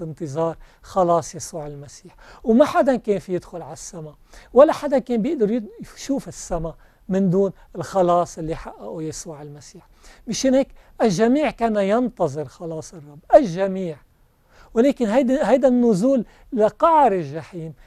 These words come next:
تيخلص الكل ويحملهم معه للملكوت. واليوم أحبائي، أنا وياكم بدنا نحكي عن نزلة ثالثة، عن انحدار ثالث، على مستوى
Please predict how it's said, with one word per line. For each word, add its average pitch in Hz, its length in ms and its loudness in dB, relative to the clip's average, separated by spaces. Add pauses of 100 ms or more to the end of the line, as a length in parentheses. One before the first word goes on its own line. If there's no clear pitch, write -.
(140)
تيخلص 233 600 0
الكل 190 420 0
ويحملهم 175 580 -8
معه 160 200 -8
للملكوت. 135 580 -16 (1500)
واليوم 285 340 6
أحبائي، 226 600 0 (140)
أنا 254 140 2
وياكم 240 320 2
بدنا 214 140 0
نحكي 240 280 -4
عن 208 240 0
نزلة 208 280 2
ثالثة، 185 560 -2 (300)
عن 220 180 0
انحدار 226 640 2
ثالث، 185 400 0
على 170 100 -6
مستوى 190 500 0